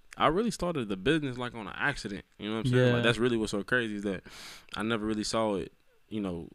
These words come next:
Speaker 1: as anything more than just, you know, me loving to write. I s-, I talk too much.
Speaker 2: Right.
Speaker 1: And, you know what I mean? And, and I, I wanted other people to have, you know, nice things.
Speaker 2: Right.
Speaker 1: You know what I'm saying? So I had, so eventually I figured out,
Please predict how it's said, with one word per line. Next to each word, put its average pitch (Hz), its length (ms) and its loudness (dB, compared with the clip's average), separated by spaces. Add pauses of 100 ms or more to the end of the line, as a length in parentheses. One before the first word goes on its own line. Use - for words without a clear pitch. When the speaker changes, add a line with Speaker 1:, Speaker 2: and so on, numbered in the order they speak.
(120)
Speaker 1:
as 98 200 -6
anything 104 460 -4
more 107 180 2
than 98 140 0
just, 98 320 -8
you 104 160 -4
know, 87 160 -4
me 101 140 -2
loving 107 300 4
to 117 80 2
write. 101 340 0
I 85 60 -4
s-, - 120 -8 (180)
I 69 100 -6
talk 110 280 -6
too 110 120 -8
much. 104 420 -6
Speaker 2:
Right. 127 200 4
Speaker 1:
And, 95 200 -2 (340)
you 104 80 -4
know 104 60 0
what 104 60 2
I - 20 2
mean? 110 360 2
And, 98 140 -2
and 98 180 -2
I, 98 200 0
I 82 100 -4
wanted 98 280 0
other 104 140 0
people 107 300 -4
to 98 40 -2
have, 98 200 -2
you 104 220 -6
know, 73 240 -8 (400)
nice 98 240 -6
things. 131 440 -8
Speaker 2:
Right. 120 400 -4
Speaker 1:
You 104 60 -4
know 110 80 2
what 107 120 -2
I'm 113 60 0
saying? 113 160 0
So 101 300 -2 (420)
I 110 120 4
had, 110 260 2
so 101 160 0
eventually 117 420 0
I 104 100 4
figured 107 300 -2
out, 98 280 -4